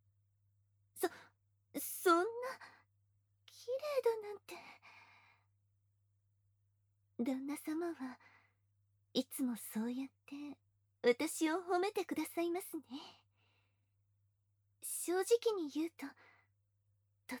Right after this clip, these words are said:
ても嬉しいです。だからこそ、旦那様のために頑張ろうと思いますし。はい。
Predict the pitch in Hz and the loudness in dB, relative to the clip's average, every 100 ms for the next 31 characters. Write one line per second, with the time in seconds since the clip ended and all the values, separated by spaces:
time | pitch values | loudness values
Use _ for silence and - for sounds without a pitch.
0 | - 320 339 339 330 349 - 415 440 403 | -2 0 0 -2 -4 -4 -4 -4 -4 -6
1 | - 285 - _ _ _ _ _ _ _ | -14 -18 -20 _ _ _ _ _ _ _
2 | _ _ _ _ _ _ _ _ _ 233 | _ _ _ _ _ _ _ _ _ 2
3 | 285 - 453 403 - 339 - 277 - - | 2 2 -2 -4 -10 -12 -10 -12 -16 -20
4 | - _ _ _ _ - 233 240 269 - | -20 _ _ _ _ 6 8 8 6 0
5 | 277 294 254 - 220 233 254 247 220 - | -2 -2 -4 -6 -6 -6 -6 -6 -8 -10
6 | _ _ - 208 269 302 330 392 466 330 | _ _ 0 4 6 6 2 0 -4 -4
7 | 240 254 294 392 - - - - _ _ | -2 0 -2 -4 -10 -14 -16 -20 _ _
8 | _ _ _ _ _ _ _ _ _ _ | _ _ _ _ _ _ _ _ _ _
9 | _ _ - - - - - - - - | _ _ -20 -20 -20 -20 -20 -20 -20 -20
10 | - _ _ _ _ _ - 320 - 359 | -20 _ _ _ _ _ -20 -20 -12 -4
11 | 415 | -4